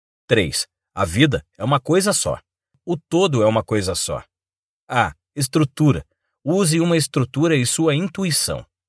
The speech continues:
B, capacidade. Conheça qual é a sua capacidade. Quatro, personalização.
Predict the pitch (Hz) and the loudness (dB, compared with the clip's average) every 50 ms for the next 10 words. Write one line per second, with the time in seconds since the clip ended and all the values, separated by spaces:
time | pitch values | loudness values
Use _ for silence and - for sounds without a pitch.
0 | _ _ _ _ - 95 87 117 131 175 175 _ _ _ _ - - 120 - 160 | _ _ _ _ -10 -2 2 2 2 2 2 _ _ _ _ -2 -2 0 2 2
1 | 160 147 - 151 95 92 85 85 78 65 - - _ _ _ _ _ _ _ - | 2 2 2 2 2 2 0 0 -2 -4 -8 -16 _ _ _ _ _ _ _ -4
2 | - 147 127 117 110 127 147 - - 123 - - 202 220 254 185 135 170 196 - | -2 0 0 0 0 0 0 0 -2 -4 -4 -2 0 0 2 2 2 2 0 0
3 | - 143 147 151 - 151 143 143 131 - 160 113 76 65 57 - - - _ _ | -2 -2 -2 0 0 0 -2 0 -2 -2 -2 -4 -4 -6 -10 -10 -16 -18 _ _
4 | _ _ _ _ _ _ _ _ _ _ _ - 117 98 76 - - - - _ | _ _ _ _ _ _ _ _ _ _ _ -2 -2 -2 -2 -4 -8 -18 -20 _
5 | _ _ _ _ _ _ _ _ _ - 185 220 208 - - 185 170 170 160 160 | _ _ _ _ _ _ _ _ _ 2 2 2 2 2 0 0 2 2 2 2
6 | 156 143 143 127 - - - 80 60 60 | 2 2 2 0 -2 -2 -6 -8 -8 -12